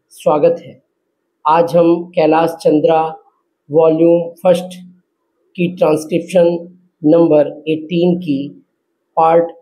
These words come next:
टू की डिक्टेशन करेंगे, जिसकी स्पीड एटी word per minute के हिसाब से होगी।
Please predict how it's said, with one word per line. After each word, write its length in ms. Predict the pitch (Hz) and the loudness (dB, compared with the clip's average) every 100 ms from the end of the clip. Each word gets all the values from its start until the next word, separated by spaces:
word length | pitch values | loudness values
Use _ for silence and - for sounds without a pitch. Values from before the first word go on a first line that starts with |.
| _ _ | _ _
टू 220 | 185 156 | -2 -2
की 300 | 156 170 165 | -2 -2 -4
डिक्टेशन 540 | 165 - 170 - 160 143 | -6 -4 -4 0 0 0
करेंगे, 640 | - 156 165 143 127 - _ _ - | 0 0 2 -2 -8 -10 _ _ -14
जिसकी 300 | 143 - 170 | -14 -6 -6
स्पीड 600 | - - 156 151 - - | -6 -6 -2 -2 -4 -10
एटी 440 | 151 - 180 165 | -10 -8 -6 -4
word 220 | 143 160 156 | 0 2 0
per 260 | - 160 | 0 0
minute 360 | 151 156 156 156 | 2 2 2 -2
के 60 | |
हिसाब 320 | 147 160 147 147 | -6 -4 -6 -6
से 160 | 143 123 127 _ _ _ - | -8 -8 -12 _ _ _ -4
होगी। 320 | 160 123 110 | -2 -2 -12